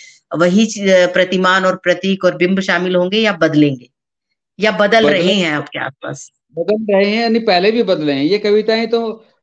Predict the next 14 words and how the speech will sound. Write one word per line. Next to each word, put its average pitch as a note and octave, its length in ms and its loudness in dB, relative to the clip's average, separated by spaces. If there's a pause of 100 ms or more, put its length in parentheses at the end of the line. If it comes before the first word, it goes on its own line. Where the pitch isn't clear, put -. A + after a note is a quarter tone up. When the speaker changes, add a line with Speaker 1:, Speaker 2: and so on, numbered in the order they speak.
Speaker 2:
अ, F3 40 -2
और F3+ 440 0
भी G#3 80 -4
सामाजिक G3 440 -2
कविताएं G3 340 0
भी A#3+ 100 -2
मेरे F#3 200 -4
पास B2+ 200 -6
बहुत F#2+ 300 -12
हैं, F#2+ 200 -20 (920)
Speaker 1:
जी, D3+ 140 -2
Speaker 2:
है D3+ 60 2
ना? F#3 60 -4
Speaker 1:
जी। C3 260 -10